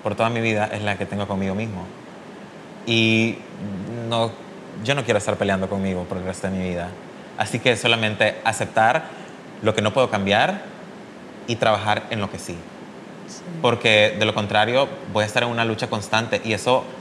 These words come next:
Speaker 1: mentalmente te cansa. O sea, créeme, no es fácil tener que esconder un secreto por toda tu vida. Yo a los quince años sentía que no podía confiar en absolutamente nadie.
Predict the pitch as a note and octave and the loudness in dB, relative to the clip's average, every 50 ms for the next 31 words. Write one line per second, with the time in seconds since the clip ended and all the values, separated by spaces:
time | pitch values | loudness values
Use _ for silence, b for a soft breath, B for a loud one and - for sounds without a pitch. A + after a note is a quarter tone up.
0 | - - - - A#2 A2+ A#2+ A#2+ B2 C3 C3+ - E3+ D#3+ - A2+ - - G2 F#2 | -14 -8 -2 -2 0 2 2 0 0 0 0 0 -2 0 0 -2 -2 0 0 0
1 | G2+ G#2+ G#2+ - F2+ D#2+ - - - - - - - - - A#2+ - A#2 G#2+ G2 | 0 -2 -4 -6 -8 -8 -8 -10 -14 -16 -16 -16 -12 -6 -4 -2 2 4 4 6
2 | F#2+ F#2+ - - - A#2+ A2 A2+ A#2+ B2+ C3 - A#2+ A#2 A#2 A2+ A#2 B2 C3 C#3 | 6 4 2 2 2 4 4 4 4 2 2 2 0 -2 0 2 2 2 2 0
3 | C3 - - - - - - - - - A2 B2 D3+ - - G2+ F#2 F#2+ B2+ - | -2 -6 -10 -12 -14 -14 -16 -10 -2 2 2 4 2 2 -2 -4 -4 -4 -4 -6
4 | - B B B B B B B B - - - - - - A2+ A2 A#2 - - | -10 B B B B B B B B -16 -16 -12 -6 0 2 2 4 2 2 0
5 | D3 - - C#3 B2 A#2 A#2 A#2 B2+ C3+ - - - - B2 B2 C3 C#3+ D3 - | -2 -2 0 0 2 4 4 4 4 4 0 -4 -4 -2 0 0 0 0 -2 -4
6 | - - - - - - - - G#2+ - A#2+ A#2+ D3 E3 - - G#2+ G#2+ - - | -8 -12 -16 -16 -14 -10 -4 -4 -4 0 2 0 0 0 2 0 0 0 0 -2
7 | A2 G2 - - A#2 A#2 A#2 - A#2+ A#2 A2+ G2 F2+ F2 F#2 G2+ G#2+ - - F#2+ | -4 -4 -2 -2 -2 -2 0 -2 -2 -2 -2 -2 0 0 0 -2 -2 -4 -4 0
8 | A2 G2+ G#2 G2+ G2+ - - E3 E3 - C3+ A#2+ A2+ A2 A2 A2+ - G#2+ G2 F#2+ | 0 0 0 0 -4 -4 -2 -2 0 2 2 2 2 2 0 -2 -4 -4 -6 -4
9 | G#2+ G#2 G#2 A2+ G#2 G#2+ G#2 - A2+ G#2+ G#2+ G#2 - G#2+ F#2+ - G#2 G2 G2+ - | -4 -4 -4 -4 -4 -4 -4 -2 -2 -2 -2 -2 -4 -6 -6 -4 -2 -2 -2 -2
10 | - A2+ G2+ F#2+ F2+ - - F#2+ F2+ F2+ - A2 A2 G#2+ G#2 G#2+ G#2 - G#2+ F#2 | -2 -4 -4 -4 -6 -6 -6 -6 -6 -4 -4 -2 -2 -2 -2 -2 -4 -4 -4 -4
11 | F2+ G2+ F#2+ F2+ F#2 G2+ G#2+ F#2+ F#2+ E2+ F2 | -4 -4 -2 0 2 2 2 0 -2 -6 -8